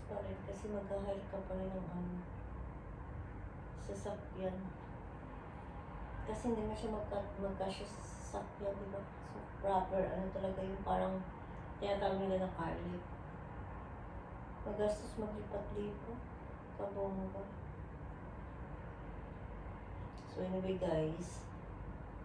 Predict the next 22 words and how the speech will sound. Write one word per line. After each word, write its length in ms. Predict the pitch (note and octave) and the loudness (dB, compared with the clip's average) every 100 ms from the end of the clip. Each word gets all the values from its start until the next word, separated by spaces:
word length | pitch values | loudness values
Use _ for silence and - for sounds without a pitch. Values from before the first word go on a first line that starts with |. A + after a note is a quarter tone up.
| - - - - | -6 -6 -4 -2
Akala 400 | - G3+ F#3+ G3 | 8 10 10 8
ko 80 | |
si 160 | G#3+ A3 | 4 4
Matone 480 | G3 G3 F#3+ F#3+ A#3 | 4 6 4 4 2
matulog, 560 | G3 F#3 F3+ F3 A#3 - - | 2 2 2 2 0 -2 -4
eh. 80 | - - - - - - - - - - - - - - - - | -4 -4 -6 -8 -8 -6 -6 -8 -8 -8 -8 -8 -6 -6 -6 -4
Punta 240 | A3 A3 | -2 0
sana 400 | A3+ A#3 A3 A3 | 2 6 6 8
ako 160 | G#3+ G#3+ | 6 4
ng 80 | A3 | 2
supermarket. 880 | A3+ - G#3+ G#3+ G#3 G3+ - - - - - - - - - - - - - - - - | 0 0 2 4 2 2 -2 -4 -4 -6 -6 -6 -6 -6 -6 -6 -6 -6 -6 -6 -4 2
Kasi 480 | G#3 - G3+ G3 F#3+ | 2 4 2 4 4
inisip 320 | G3+ - G#3+ - | 2 2 0 2
ko, 160 | F#3 | 4
imbitahan 640 | F#3 F#3 F#3 F#3 F#3 F#3+ F3+ F3+ | 4 4 2 2 4 4 2 0
ko 80 | |
sila 260 | F#3 F#3+ F#3 | -2 0 2
ate. 480 | F3 F3 E3+ - D#3+ - - - - - - - - - - - - - - - - | 4 4 4 0 -2 -2 -4 -4 -4 -6 -6 -6 -6 -6 -6 -6 -6 -4 -4 -4 0
Minisits 560 | A3 A3 A3+ A3+ - - | 6 6 6 4 0 -2
ko 80 | G#3 | -4
si 160 | - | -4
Sam. 480 | G3+ - F#3 F3 F3+ | -2 6 8 8 4